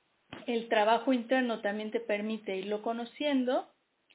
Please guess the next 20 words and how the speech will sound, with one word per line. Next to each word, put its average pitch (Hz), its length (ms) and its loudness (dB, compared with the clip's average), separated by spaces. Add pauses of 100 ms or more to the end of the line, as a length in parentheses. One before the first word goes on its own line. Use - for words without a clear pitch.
(500)
y 294 380 2
pues 226 220 -4
todo 247 140 6
este 233 320 0
viaje, 226 680 2 (260)
su - 160 0
objetivo 233 600 0
es 226 200 -2
el 247 120 2
regreso 208 540 -2
a 233 100 -2
casa, 202 360 0
es 196 80 -8
decir, 214 560 -6 (260)
regresar 202 960 0
a 226 180 -4
ser 233 140 4
esa 226 300 0
conciencia 226 1000 -6 (880)
divina, 220 880 -4